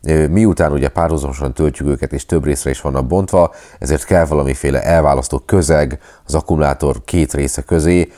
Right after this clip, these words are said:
ami hát ugye helyigénnyel jár. Szóval pont azért, mert ennyire gyors benne a töltési sebesség, ezért nem tudtak négyezer-hatszáz milliamper óra fölé kerekedni,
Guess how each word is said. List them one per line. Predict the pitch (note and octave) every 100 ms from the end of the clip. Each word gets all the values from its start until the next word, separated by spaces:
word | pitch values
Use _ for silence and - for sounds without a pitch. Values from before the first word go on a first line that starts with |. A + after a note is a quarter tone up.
| -
ami | - F#2 E2+ D2+
hát | D2 C#2
ugye | C#2+ C#2+ C#2 B1+ - _
helyigénnyel | D#2 F2 D#2 C#2+ C#2 C2+ C2+
jár. | D#2 G#2 - - - -
Szóval | - F#2+ F#2+ F#2
pont | - A#2+ A2
azért, | G#2+ A2+ G2 E2+ E2+
mert | D#2 -
ennyire | E2+ D#2 C#2+ C#2
gyors | D#2+ D2
benne | C2+ C2 B1+
a |
töltési | C2 D#2+ C#2 C#2 C#2+
sebesség, | G2 G#2 G2+ F#2 F2 C#2+ - - -
ezért | - F2+ D2+
nem | E2 F2
tudtak | E2+ C#2 C#2+
négyezer-hatszáz | D2+ D2+ C#2 C#2 D2+ - C#2
milliamper | C#2 C#2+ C#2 C#2
óra | C2+ B1+
fölé | - D2+ C#2 C2 -
kerekedni, | D#2 D2 - D2 D2+ G#2+ D#3+